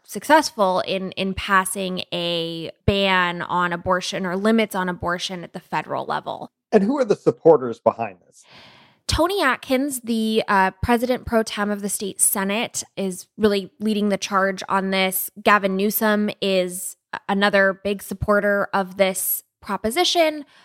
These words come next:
Speaker 1: It's really popular with top Democrats in the state. In terms of the biggest donors, uh, as of last week, when I, when I last looked at the numbers, a Native American tribe, the Federated Indians of Grattan Rancheria, had given the most money,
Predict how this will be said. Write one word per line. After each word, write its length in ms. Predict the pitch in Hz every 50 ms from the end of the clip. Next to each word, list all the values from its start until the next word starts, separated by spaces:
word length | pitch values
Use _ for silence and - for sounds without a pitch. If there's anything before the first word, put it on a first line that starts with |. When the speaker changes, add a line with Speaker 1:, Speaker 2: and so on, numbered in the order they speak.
| _ _ -
Speaker 1:
It's 160 | - 220 -
really 220 | 240 277 262 233 226
popular 800 | - - - 208 196 - - 220 208 214 202 196 190 185 185 185
with 420 | 185 180 185 180 175 180 - -
top 380 | - - - 185 170 - - -
Democrats 680 | - 175 170 175 180 - - 196 180 175 156 - - -
in 80 | 190 180
the 80 | 170
state. 540 | - - - - 196 196 190 170 - - - _ - - - _ _
In 100 | - 240
terms 260 | 247 277 339 392 403 392
of 120 | 370 269
the 80 | 254 226
biggest 540 | - 262 247 262 240 - - - - 214
donors, 720 | 196 233 214 233 269 285 247 214 196 190 196 196 196 - - -
uh, 220 | - 202 196 185 -
as 200 | - 226 226 226
of 160 | 214 190 175 _ -
last 400 | 196 208 196 202 214 - - -
week, 260 | 220 240 262 - -
when 140 | 202 190 185
I, 140 | 185 180 - -
when 120 | 196 190
I 80 | 180 180
last 320 | 190 190 190 190 - -
looked 200 | 208 196 - -
at 60 | 190
the 80 | - 196
numbers, 540 | 190 190 196 202 196 196 190 190 185 185 - -
a 80 | - 196
Native 240 | 202 214 220 220 208
American 500 | 190 185 190 196 220 233 - 226 214 190
tribe, 380 | - - 196 185 180 185 -
the 80 | 190 185
Federated 560 | - - 233 240 247 240 233 226 220 214 -
Indians 540 | - 240 247 240 226 208 196 190 190 185 -
of 160 | - 185 180
Grattan 340 | - 196 180 185 147 202 202
Rancheria, 800 | 196 190 185 185 - - 175 170 190 196 190 180 170 170 170 165 -
had 240 | - - 185 185
given 380 | 190 196 180 196 185 185 180 180
the 80 | 185 185
most 380 | 185 180 180 190 185 - -
money, 440 | 202 180 165 165 185 240 320 349 349